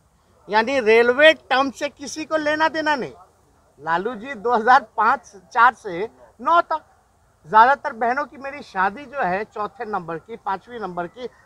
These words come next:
छठी नंबर की, सातवीं नंबर की, बहनों की शादी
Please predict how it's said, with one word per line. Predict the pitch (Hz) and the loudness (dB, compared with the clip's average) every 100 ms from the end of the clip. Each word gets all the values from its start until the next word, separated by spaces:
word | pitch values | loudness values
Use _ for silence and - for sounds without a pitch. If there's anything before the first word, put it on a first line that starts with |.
| _ | _
छठी | - 240 - 302 | -2 -2 -2 -10
नंबर | 269 233 214 | -6 -4 -2
की, | 208 269 | -6 -8
सातवीं | - 233 240 320 320 | -2 0 0 -2 -4
नंबर | 269 220 196 | -4 -4 -6
की, | 214 262 294 _ _ _ | -10 -18 -18 _ _ _
बहनों | 160 220 214 269 311 | -2 0 2 0 0
की | - 294 | -4 -20
शादी | - 208 214 196 285 | -10 -2 -2 -4 -12